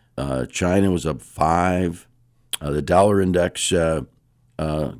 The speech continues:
gained a tad here, point one four percent. Uh,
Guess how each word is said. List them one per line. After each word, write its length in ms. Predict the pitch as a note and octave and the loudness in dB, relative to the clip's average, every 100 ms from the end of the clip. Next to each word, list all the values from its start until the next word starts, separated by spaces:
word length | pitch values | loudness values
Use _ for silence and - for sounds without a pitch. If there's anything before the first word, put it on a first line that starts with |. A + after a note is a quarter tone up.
| - | -2
gained 300 | F2 G#2+ A#2+ | 2 4 2
a 60 | |
tad 340 | E2+ F#2 F#2 A#2+ | 0 0 0 0
here, 180 | A2 | -2
point 400 | D3 - F2+ G2+ | -4 -6 -4 -4
one 240 | D2+ D#2+ F#2 | -4 -4 -4
four 320 | - E2+ F#2+ | -6 -4 -4
percent. 540 | - D2+ - F2+ G2 - _ _ _ _ | -6 -12 -8 -6 -6 -10 _ _ _ _
Uh, 400 | D2 C#2 C#2 C2+ | -8 -6 -6 -6